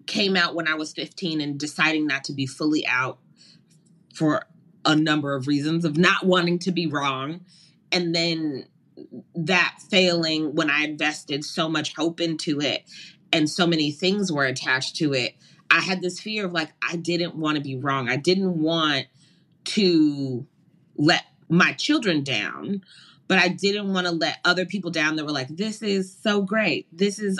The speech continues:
our opportunity to see us manifested in so many different spaces." But also, I'm defined by my work. So if I, if I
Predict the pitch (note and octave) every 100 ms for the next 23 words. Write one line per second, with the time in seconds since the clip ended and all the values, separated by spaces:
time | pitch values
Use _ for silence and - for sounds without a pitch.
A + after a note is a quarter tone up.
0 | - G3 F#3+ E3 F#3+ F#3+ F#3+ G3+ G3 G3
1 | F#3 F3+ - G#3 F3+ E3+ F#3 F#3 - -
2 | - - - - F3 F#3 F#3 F3 F3 F3+
3 | G3 F3 F3 E3+ F#3 F#3 F3 F3+ E3+ E3
4 | E3 E3+ A3 - F3+ E3+ E3+ - _ _
5 | _ _ - D#3+ - A3 A3 - A3 G#3
6 | G#3 G3 - _ _ _ - F#3 G3+ F#3+
7 | F#3+ D#3+ D3+ D3 C#3 C3 B2+ B2+ F2+ -
8 | - - D#3 F3 E3 D#3+ - - F#3 F3
9 | D#3 D3